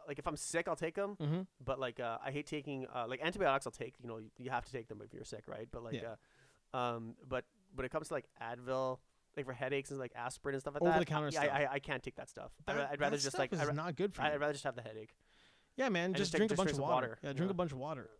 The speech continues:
Speaker 2: I, I, like, ibuprofen's not great for you.
Speaker 1: Mm-hmm.
Speaker 2: Um, that whole myth about the, the, taking a low dose aspirin every day,
Speaker 1: Mm-hmm.
Speaker 2: that shit will not save
Speaker 1: No,
Speaker 2: your life.
Speaker 1: that
Speaker 2: Go, go read up on that, man. I'm not, like, I'm not one of those guys, like, like, an anti-vaxxer shit like that.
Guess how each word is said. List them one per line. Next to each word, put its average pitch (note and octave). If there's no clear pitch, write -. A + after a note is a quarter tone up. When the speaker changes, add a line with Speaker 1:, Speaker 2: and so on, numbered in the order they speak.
Speaker 2:
I, E3+
I, F#3
like, F3
ibuprofen's F#3
not D3
great C#3+
for -
you. D3+
Speaker 1:
Mm-hmm. C#3
Speaker 2:
Um, B2
that D#3
whole F#3
myth D#3+
about C3+
the, C#3
the, C3+
taking F3
a C#3+
low D3
dose D#3
aspirin D3+
every E3+
day, F3
Speaker 1:
Mm-hmm. B2
Speaker 2:
that F3+
shit -
will D3+
not C#3+
save C#3
Speaker 1:
No, B2+
Speaker 2:
your A#2+
life. G#2
Speaker 1:
that B2
Speaker 2:
Go, A#3
go A3+
read A#3+
up F#3
on D#3+
that, B2+
man. C3+
I'm C4+
not, D4
like, G3+
I'm A3+
not G3+
one F#3
of F#3
those E3
guys, F3
like, D#3
like, B2+
an C3
anti-vaxxer F3+
shit -
like F#3+
that. G3+